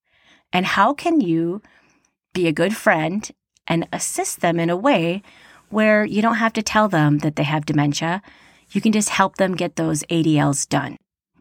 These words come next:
Even if the person doesn't seem aware of their dementia diagnosis, they may or may not be aware of the struggles that they're having. And for those that are not aware, that can sometimes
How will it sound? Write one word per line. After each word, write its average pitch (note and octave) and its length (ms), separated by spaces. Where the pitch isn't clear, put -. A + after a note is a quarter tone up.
Even C4+ 280
if D4 120
the C#4+ 100
person F#3+ 680
doesn't D#3+ 280
seem F3 340
aware D#3 380
of D3+ 180
their E3 100
dementia D#3 420
diagnosis, D#3+ 880
they A3+ 160
may B3 320
or A3 160
may A3 180
not A3 320
be F#3 240
aware E3+ 580
of D#3+ 200
the F#3+ 80
struggles F#3+ 460
that E3 160
they're D#3 100
having. D3+ 460
And F#3+ 540
for A3 120
those G#3 300
that A3 140
are F#3 80
not B3 240
aware, D4 560
that - 240
can G3 160
sometimes F#3 680